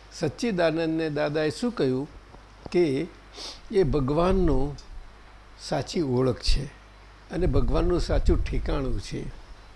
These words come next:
ઠેકાણું, હા, તો ભગવાનને શોધવા નીકળેલા બધા ભગવાન શોધે છે,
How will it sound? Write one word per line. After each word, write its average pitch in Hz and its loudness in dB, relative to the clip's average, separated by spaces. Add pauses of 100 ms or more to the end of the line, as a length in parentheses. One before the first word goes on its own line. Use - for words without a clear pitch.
(680)
ઠેકાણું, 208 8 (1040)
હા, 147 -12 (580)
તો - -8
ભગવાનને 175 0
શોધવા 160 -2
નીકળેલા 175 2
બધા 165 -2
ભગવાન 156 -2 (1000)
શોધે 165 6
છે, 143 0